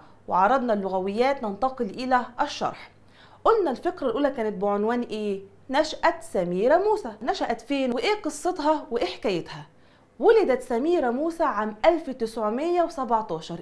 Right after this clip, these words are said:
إذا المولد كان عام كام؟ ألف تسعمية وسبعتاشر ميلاديا. البنت دي كانت عايشة في قرية، القرية كان اسمها قرية سيمبو. القرية تابعة لمركز،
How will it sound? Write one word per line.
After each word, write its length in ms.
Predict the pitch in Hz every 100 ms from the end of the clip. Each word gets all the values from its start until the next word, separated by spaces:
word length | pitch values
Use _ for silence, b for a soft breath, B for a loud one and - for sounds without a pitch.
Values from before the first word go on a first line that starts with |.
| -
إذا 180 | 202 220
المولد 600 | 214 220 269 359 370 381
كان 200 | - 220
عام 200 | 208 240
كام؟ 420 | - 233 233 220 - -
ألف 280 | 302 254 214
تسعمية 720 | 208 196 220 196 269 277 214
وسبعتاشر 840 | 202 220 202 208 202 285 349 339
ميلاديا. 640 | 262 254 254 208 160 147 175 - b b b b b -
البنت 380 | 294 285 453 381
دي 280 | 285 359 370
كانت 280 | 269 254 254
عايشة 300 | 277 330 277
في 100 | -
قرية، 400 | 269 226 175 151 - b b b 240
القرية 480 | 233 - 381 381
كان 220 | 349 269 233
اسمها 420 | 233 285 294 269
قرية 460 | 285 311 320 320
سيمبو. 520 | 320 - 311 254 170 160 - b b b b b
القرية 500 | 262 - 403 427 381
تابعة 560 | 320 277 226 330 330 285
لمركز، 680 | 254 247 254 349 - 359